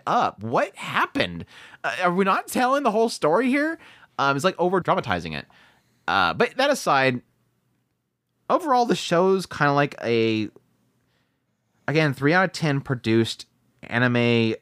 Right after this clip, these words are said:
about, uh, direct, uh, written by Hello Fellow Kids. Um, I know esports too.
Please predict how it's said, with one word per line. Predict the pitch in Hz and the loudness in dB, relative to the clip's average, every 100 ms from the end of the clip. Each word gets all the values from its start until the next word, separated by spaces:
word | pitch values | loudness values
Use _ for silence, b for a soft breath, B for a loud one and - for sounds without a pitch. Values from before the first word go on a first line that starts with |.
| _ - | _ -2
about, | 110 123 113 113 110 - - - - _ _ _ _ _ _ _ _ _ - | -2 2 4 4 2 -2 -12 -12 -16 _ _ _ _ _ _ _ _ _ -2
uh, | 101 95 87 82 - - | 0 2 2 0 -6 -10
direct, | 120 131 175 - | -2 0 0 0
uh, | 139 | 0
written | 123 190 220 175 | 2 0 0 0
by | 147 143 139 127 120 110 _ _ _ | 2 4 4 2 0 -4 _ _ _
Hello | - 156 165 160 | -4 2 2 0
Fellow | - 143 139 127 | 0 0 2 -2
Kids. | - 120 123 135 131 - - - - _ _ _ | -4 0 0 0 -6 -8 -10 -12 -18 _ _ _
Um, | 104 107 101 - | -2 0 0 -2
I | 104 135 | -2 0
know | 156 160 | 0 0
esports | 117 123 - - 120 - | -2 -4 -4 0 0 0
too. | - - 143 151 143 | -8 -2 0 0 -2